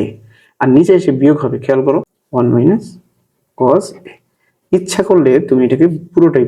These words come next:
ব্র্যাকেটের ভিতরে লিখতে পারো পর্দা করে, তাহলে আরো বুঝতে সুবিধা হবে।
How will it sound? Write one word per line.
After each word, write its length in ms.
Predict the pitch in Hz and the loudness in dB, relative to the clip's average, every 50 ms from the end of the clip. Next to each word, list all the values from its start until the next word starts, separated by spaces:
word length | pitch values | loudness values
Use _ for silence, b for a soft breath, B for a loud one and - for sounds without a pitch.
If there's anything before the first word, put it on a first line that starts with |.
| - | -2
ব্র্যাকেটের 360 | - 131 123 123 127 135 131 123 120 | -2 -2 0 0 0 -2 -4 -6 -6
ভিতরে 240 | 127 123 135 139 139 127 | -6 -6 -4 -2 -2 -2
লিখতে 180 | 123 - - - | -4 -6 -6 -4
পারো 140 | 123 139 180 285 - b b b b b b b _ _ | -2 -2 -2 -2 -4 b b b b b b b _ _
পর্দা 280 | - 127 123 127 131 120 110 - | -2 -2 -2 0 -2 -4 -4 -4
করে, 140 | - - 107 - _ _ _ _ | -8 -10 -10 -14 _ _ _ _
তাহলে 220 | - 123 120 147 202 - - - - - | -6 -2 0 0 0 -2 -4 -12 -12 -6
আরো 100 | - 117 | -4 -4
বুঝতে 180 | 120 117 - - 113 - | -4 -4 -4 -6 -4 -2
সুবিধা 220 | 120 110 - - - | 0 0 0 -2 -4
হবে। 140 | - - - | -10 -12 -18